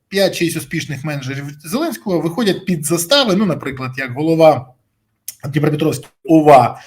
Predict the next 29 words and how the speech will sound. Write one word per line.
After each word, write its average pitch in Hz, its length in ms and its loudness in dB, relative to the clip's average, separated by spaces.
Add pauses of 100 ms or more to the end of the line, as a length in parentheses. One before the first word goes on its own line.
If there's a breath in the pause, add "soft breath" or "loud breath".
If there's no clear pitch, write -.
(400 loud breath)
е, 139 240 6
пан 135 240 0
Різніченко, 226 880 0
який 180 320 -2
вийшов 180 320 -2
під 170 100 -6
заставу 170 380 0
тридцять 170 480 -2
мільйонів, 165 520 0 (420 loud breath)
а 147 200 4
йому 165 340 2
інкримінують 165 760 0
більше, 165 440 -2
ніж 135 280 -4
двісті 156 440 -8
вісімдесят 156 680 -4
мільйонів, 147 540 -2
е, - 40 -18 (800 soft breath)
гривень, 151 480 4
які 147 500 -4 (580)
кудись 220 440 0
зникли 160 600 2 (580)
на 151 200 4
п-, 160 300 -10
великому 160 680 4
крадівниці-, 156 580 0
е, 151 100 4
великому 147 500 2
будівництві. 143 800 -2